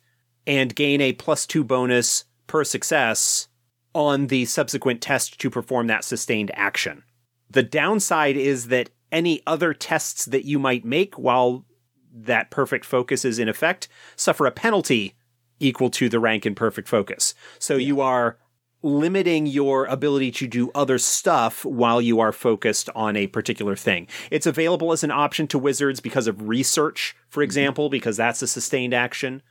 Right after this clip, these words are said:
Speaker 2: Yep.
Speaker 1: Couple of other things that wizards might want to do, uh, could potentially, uh, benefit from the bonus that the ta-, that, that could provide.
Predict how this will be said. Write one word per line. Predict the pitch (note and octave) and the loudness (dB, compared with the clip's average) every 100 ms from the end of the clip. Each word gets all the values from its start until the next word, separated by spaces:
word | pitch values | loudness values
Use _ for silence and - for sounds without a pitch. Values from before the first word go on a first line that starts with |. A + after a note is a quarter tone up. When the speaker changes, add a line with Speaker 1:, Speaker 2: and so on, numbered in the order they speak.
| _ - | _ -18
Speaker 2:
Yep. | F#2+ A2+ _ _ _ _ | -14 -16 _ _ _ _
Speaker 1:
Couple | - D3 C#3 | -4 0 2
of | B2+ | 2
other | B2 A#2 | 2 0
things | - B2+ B2 | 0 0 2
that | B2+ A2+ | 0 2
wizards | B2 A#2 G#2+ | 2 0 0
might | A#2+ A#2 | -2 0
want | A#2 A2+ | 0 0
to | |
do, | A2+ A2+ A2 A2 G2+ _ _ _ | 0 2 2 2 -2 _ _ _
uh, | - A2 | -2 0
could | G#2+ B2+ | 2 0
potentially, | - A2 A#2 - G#2+ G#2+ G2 - _ _ - | 0 -2 -2 0 0 2 0 -6 _ _ -10
uh, | C3 | -10
benefit | - B2+ A#2 - A#2+ - | -2 0 0 -2 -2 -4
from | - A#2 G#2+ G2+ G2 _ _ | -2 0 0 0 -4 _ _
the | A2+ | -4
bonus | G2+ A2+ G#2 G2+ | 2 2 2 -2
that | - G#2 G#2+ | -2 -4 -6
the | |
ta-, | G#2 A#2 A#2+ | -4 -4 -4
that, | G#2+ | -4
that | G#2+ F#2 | -2 -2
could | - F#2+ | -4 -6
provide. | G2 F2 - | -6 -8 -10